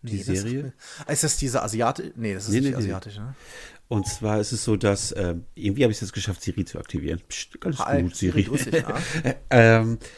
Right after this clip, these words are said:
Speaker 1: es ist eine Serie, in der auf einmal aus heiterem Himmel aufgrund eines, äh, Viruses, äh, die Tiere anfangen, Menschen zu attackieren.
Speaker 2: Ach du liebe Zeit, sowas kann ich mir nicht angucken. Die armen Tiere.
Speaker 1: Äh, ja, nee, äh, das kann man sich gut geben und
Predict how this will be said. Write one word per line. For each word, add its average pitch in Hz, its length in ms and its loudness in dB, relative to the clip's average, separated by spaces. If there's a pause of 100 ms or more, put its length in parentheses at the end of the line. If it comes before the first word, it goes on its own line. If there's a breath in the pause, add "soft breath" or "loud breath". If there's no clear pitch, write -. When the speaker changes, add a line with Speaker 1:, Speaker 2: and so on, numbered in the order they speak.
(120)
Speaker 1:
es 120 160 -2
ist 139 200 0
eine 123 300 4
Serie, 120 240 -4
in 117 160 -2
der 113 180 2
auf - 220 -8
einmal 127 500 0
aus - 200 -6
heiterem 120 340 -4
Himmel 110 420 -4
aufgrund - 540 -10
eines, 87 400 -8
äh, 82 220 -8
Viruses, 117 580 -10
äh, 87 300 -8
die 87 200 -10
Tiere 139 440 -6
anfangen, 87 340 -6
Menschen 85 300 -4
zu - 120 -14
attackieren. - 440 -16 (1000)
Speaker 2:
Ach 98 160 -12
du - 120 -12
liebe 92 180 -10
Zeit, - 160 -10
sowas - 200 -10
kann - 140 -12
ich 98 60 -10
mir 92 60 -8
nicht - 140 -10
angucken. - 280 -12 (120)
Die 117 60 -14
armen 104 220 -8
Tiere. 135 320 -2 (760 loud breath)
Speaker 1:
Äh, 87 400 -2
ja, 92 320 -2
nee, 107 380 4
äh, 101 380 -2
das - 460 -8
kann 131 120 2
man 143 100 6
sich 117 140 -6
gut - 200 -10
geben 139 420 0
und 110 320 -2